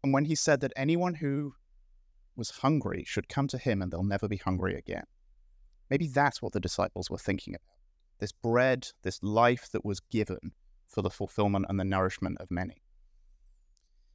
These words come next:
Maybe they were thinking about how he lived his life, this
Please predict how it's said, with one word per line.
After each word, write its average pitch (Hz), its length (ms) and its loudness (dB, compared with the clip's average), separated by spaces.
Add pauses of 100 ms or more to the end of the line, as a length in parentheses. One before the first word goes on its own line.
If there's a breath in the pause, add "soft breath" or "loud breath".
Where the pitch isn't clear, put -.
(240)
Maybe 120 180 2
they 135 120 4
were 135 100 2
thinking 135 340 2
about 127 340 0 (300)
how 123 240 2
he 123 140 -2
lived 127 240 -2
his 117 120 -2
life, 123 380 -2
this 107 160 -4